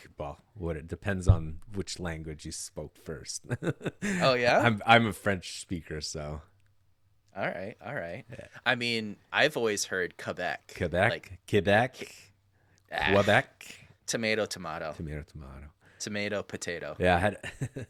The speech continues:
Speaker 1: <laughs> funny, I had a, a student, um, 'cause I was a high s-, a middle school teacher,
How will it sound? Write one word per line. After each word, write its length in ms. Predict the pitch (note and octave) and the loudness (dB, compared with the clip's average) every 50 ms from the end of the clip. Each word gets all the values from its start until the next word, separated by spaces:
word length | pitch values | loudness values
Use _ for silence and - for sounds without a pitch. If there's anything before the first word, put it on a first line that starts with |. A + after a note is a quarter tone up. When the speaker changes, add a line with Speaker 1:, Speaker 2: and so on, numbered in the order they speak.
| _ - - - | _ -20 -18 -16
Speaker 1:
<laughs> 200 | D3 B2 _ _ | -18 -18 _ _
funny, 340 | - - G#2 G2 F#2+ F2+ E2+ | -4 0 2 2 4 4 4
I 40 | E2+ | 4
had 180 | F#2 F2+ F2 E2 | 2 2 2 2
a, 120 | D2+ D2 - - | -2 -4 -6 -6
a 60 | - F2+ | -6 -6
student, 560 | - - - G#2 G2 G2 F2 F#2 E2+ D#2+ - _ _ _ _ _ _ _ _ _ _ _ _ _ _ _ - _ _ _ - - - _ - | -6 -2 0 2 2 2 2 2 0 0 -6 _ _ _ _ _ _ _ _ _ _ _ _ _ _ _ -20 _ _ _ -8 -8 -8 _ -6
um, 560 | - E2 D2 C#2 B1+ C2 C2 C2+ C2+ C2+ - _ _ | -4 -4 -2 -2 -4 -6 -8 -8 -10 -12 -14 _ _
'cause 160 | - - - F#2 | -12 -4 0 2
I 60 | E2+ | 2
was 160 | D#2+ D2+ D2 | 2 0 -4
a 40 | D2+ | -6
high 120 | - F2+ D#2+ | -6 -4 -6
s-, 100 | - - - | -6 -4 -2
a 220 | G2 F2+ E2+ E2 F2 - | 0 2 2 0 -2 -2
middle 260 | - G2 F#2+ F2+ F2+ | -2 0 2 2 0
school 300 | E2+ - - - F#2 E2+ | 0 -2 -4 -2 -2 -2
teacher, 540 | - - - F2 D#2 - - E2 D#2 D#2 D#2 | -2 -2 -2 -4 -4 -2 -4 -4 -4 -4 -4